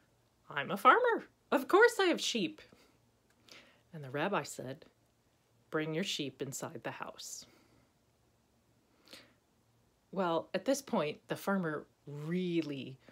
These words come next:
was starting to question the wisdom. But he went home, and he took the sheep out of their pen and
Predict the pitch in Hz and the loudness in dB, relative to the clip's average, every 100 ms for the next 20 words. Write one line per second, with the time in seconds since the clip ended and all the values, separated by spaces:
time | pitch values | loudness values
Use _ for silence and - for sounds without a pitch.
0 | - - 165 - - 147 139 135 135 - | -18 -12 -10 -10 -6 -4 -4 -8 -10 -14
1 | - - 143 - - 147 - 143 143 - | -14 -10 -8 -8 -12 -12 -12 -10 -10 -10
2 | - 123 - - _ _ _ _ _ _ | -12 -16 -16 -20 _ _ _ _ _ _
3 | _ _ _ _ _ _ _ _ - 320 | _ _ _ _ _ _ _ _ -6 -2
4 | 370 440 392 175 170 - _ _ _ _ | 0 -2 -4 -4 -6 -10 _ _ _ _
5 | _ _ _ _ _ _ _ _ - - | _ _ _ _ _ _ _ _ -16 -10
6 | 170 156 180 - 247 - 302 311 - _ | -8 -8 -10 -8 -6 -4 -4 -6 -14 _
7 | _ _ _ _ _ _ _ _ _ _ | _ _ _ _ _ _ _ _ _ _
8 | _ - 196 269 392 370 214 233 262 - | _ -4 -2 -2 -4 -4 -4 -4 -8 -10
9 | 269 269 262 | -10 -8 -10